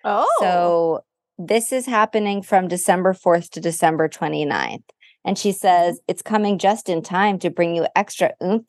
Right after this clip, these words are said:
Speaker 2: and charisma during the holiday party season."
Speaker 1: Oh, exciting.
Speaker 2: Which, again, I think is Susan projecting a little bit because she's excited for the holiday party
Speaker 1: Yeah.
Speaker 2: season.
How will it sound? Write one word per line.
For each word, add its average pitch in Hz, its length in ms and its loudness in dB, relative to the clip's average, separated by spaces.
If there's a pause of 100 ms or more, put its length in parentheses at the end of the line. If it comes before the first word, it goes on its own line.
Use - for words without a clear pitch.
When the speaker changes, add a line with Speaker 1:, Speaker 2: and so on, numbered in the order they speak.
Speaker 2:
and 180 140 -4
charisma 160 640 0
during 165 300 2
the 160 80 0
holiday 175 420 4
party 175 420 2
season." 156 720 -4 (160)
Speaker 1:
Oh, 240 340 2
exciting. 226 1120 0 (120)
Speaker 2:
Which, 185 160 -8
again, 180 260 2
I 160 100 2
think 165 240 -2
is 170 160 -2
Susan 156 280 2
projecting 151 500 0
a 135 80 -2
little 120 180 -2
bit 101 200 -4
because 151 220 -4
she's 156 260 -2
excited 120 440 0
for 147 60 -2
the 151 80 2
holiday 151 340 0
party 143 280 -4
Speaker 1:
Yeah. 202 280 2
Speaker 2:
season. 160 440 -8